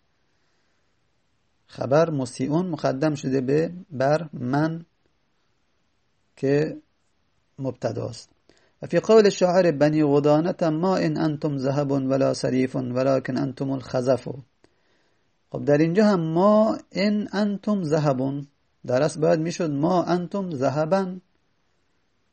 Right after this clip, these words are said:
یعنی "ذهباً" خبر ما منصوب می‌شد، اما شده "ذهبون". چرا؟ چون که ان اومده، ان زائده، ما ان انتم ذهبون، ان زائده اومده، پس انتم مبتدا ذهبون خبر می‌شه.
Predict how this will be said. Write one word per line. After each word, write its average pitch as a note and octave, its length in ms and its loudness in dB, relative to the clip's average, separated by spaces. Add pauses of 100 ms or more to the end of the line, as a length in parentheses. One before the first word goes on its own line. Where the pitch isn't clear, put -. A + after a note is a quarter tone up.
(1600)
یعنی C3 580 -6
"ذهباً" B2+ 480 0
خبر F#3 600 0
ما F#3+ 420 0
منصوب E3+ 500 -4
می‌شد، D#3+ 500 -4
اما F3 220 -2
شده F#3 400 -2
"ذهبون". D#3 640 -2
چرا؟ G3 380 0
چون F#3 200 -8
که - 160 -6
ان G#3+ 140 2
اومده، D3 420 0
ان D3+ 180 0
زائده، C#3 380 0
ما D#3 360 -2
ان F#3+ 260 0
انتم C3+ 420 -4
ذهبون، B2+ 500 -2 (200)
ان D#3 200 0
زائده B2 380 0
اومده، A#2 360 -6 (380)
پس B2+ 160 -6
انتم C#3+ 260 -2
مبتدا C#3 420 -2
ذهبون C#3+ 300 -2
خبر A#2 320 -4
می‌شه. A#2+ 340 -12